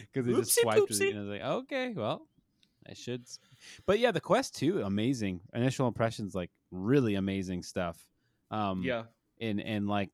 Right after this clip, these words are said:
Speaker 1: 'cause I remember, like, the last time I tried it was with the Vive, which was, like, four years ago, probably, maybe a little more. And that was, like, the big, huge room setup. And, uh, this is just as good, if not better,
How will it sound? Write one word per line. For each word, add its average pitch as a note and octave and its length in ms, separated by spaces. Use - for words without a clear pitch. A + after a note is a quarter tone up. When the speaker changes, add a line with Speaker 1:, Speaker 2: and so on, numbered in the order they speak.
Speaker 1:
'cause C3 140
I C#3+ 80
remember, C#3 340
like, A2 180
the A2 100
last G#2+ 300
time G#2 160
I G2+ 60
tried G#2 240
it G2+ 200
was G#2+ 300
with G2 240
the F#2+ 80
Vive, G#2 580
which G#2+ 160
was, G2 120
like, G2 160
four E3+ 380
years E3 320
ago, F3 220
probably, E3+ 360
maybe C3 200
a C3 40
little C3 180
more. C3 360
And A#2+ 140
that B2 40
was, A#2+ 100
like, A#2+ 100
the A2 80
big, A#2+ 160
huge A2+ 240
room G#2 300
setup. A#2 460
And, G2+ 400
uh, F#2 340
this - 200
is G#2 100
just - 260
as F2 100
good, A2+ 400
if B2 140
not B2+ 200
better, G#2+ 420